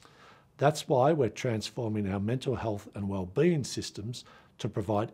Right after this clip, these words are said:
integrated treatment, care and support for all Victorians experiencing mental health and substance use issues. We'll be learning so much more from harm reduction approaches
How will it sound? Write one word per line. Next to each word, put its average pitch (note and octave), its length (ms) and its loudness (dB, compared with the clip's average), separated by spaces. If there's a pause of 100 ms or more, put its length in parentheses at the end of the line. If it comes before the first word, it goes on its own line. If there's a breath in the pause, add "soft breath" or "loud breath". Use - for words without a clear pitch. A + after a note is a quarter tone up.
integrated C3 600 2
treatment, F3+ 560 2 (260)
care B2 480 2
and G2+ 140 -4
support - 560 -2 (380 soft breath)
for - 260 -4
all D#3 240 10
Victorians A#2 920 -2
experiencing G2+ 760 -4
mental A2 260 -2
health F#2+ 420 -4
and G2 120 -6
substance - 580 -8
use F2+ 320 -10
issues. - 540 -12 (1040 loud breath)
We'll D#3+ 140 4
be E3+ 160 8
learning D#3 480 8
so E3 320 6
much D#3+ 280 4
more C3 300 2
from G#2 180 -6
harm A2 280 -4
reduction G2 500 -6
approaches G2 680 -8